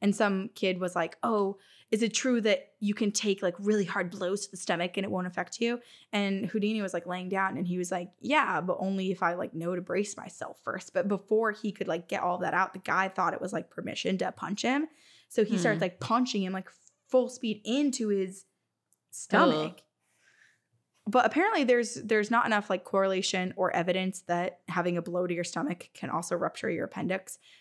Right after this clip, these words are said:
Speaker 1: So it's
Speaker 2: Hmm.
Speaker 1: thought that that didn't, I mean, that obviously caused him pain, but it's thought
Speaker 2: Right.
Speaker 1: that he already had appendicitis, and it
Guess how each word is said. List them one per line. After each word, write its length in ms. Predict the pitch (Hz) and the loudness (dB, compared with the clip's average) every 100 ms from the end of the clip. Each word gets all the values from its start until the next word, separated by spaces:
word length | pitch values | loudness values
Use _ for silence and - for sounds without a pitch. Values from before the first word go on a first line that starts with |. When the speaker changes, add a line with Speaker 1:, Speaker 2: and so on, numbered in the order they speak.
| - | -2
Speaker 1:
So 180 | 214 | 4
it's 120 | 208 214 | 4 4
Speaker 2:
Hmm. 120 | 185 | 2
Speaker 1:
thought 360 | 196 196 - 185 | 4 4 2 -2
that 400 | 180 175 - _ _ | 0 0 -2 _ _
that 240 | 185 170 185 | 0 2 2
didn't, 240 | 185 185 117 - | -2 -4 -6 -4
I 80 | 180 | -2
mean, 160 | 175 | -2
that 140 | 180 - | -2 -4
obviously 320 | 165 165 - | -4 -6 -8
caused 260 | - - - | -14 -14 -12
him 80 | |
pain, 420 | - 185 254 294 208 | -8 -4 -4 -6 -4
but 240 | 185 170 - - - | -2 -2 -4 -20 -6
it's 120 | 190 | -2
thought 100 | 214 190 | 2 2
Speaker 2:
Right. 100 | 147 | 2
Speaker 1:
that 40 | 220 | 0
he 80 | |
already 240 | 190 185 185 | 0 0 0
had 260 | - 160 | 0 0
appendicitis, 800 | 175 185 202 196 214 208 214 220 - _ _ _ | 0 -2 -2 0 0 0 0 -4 -12 _ _ _
and 400 | 190 175 170 170 - _ _ _ _ _ - | -2 -2 0 -6 -8 _ _ _ _ _ -2
it 380 | 190 185 - | 0 0 -2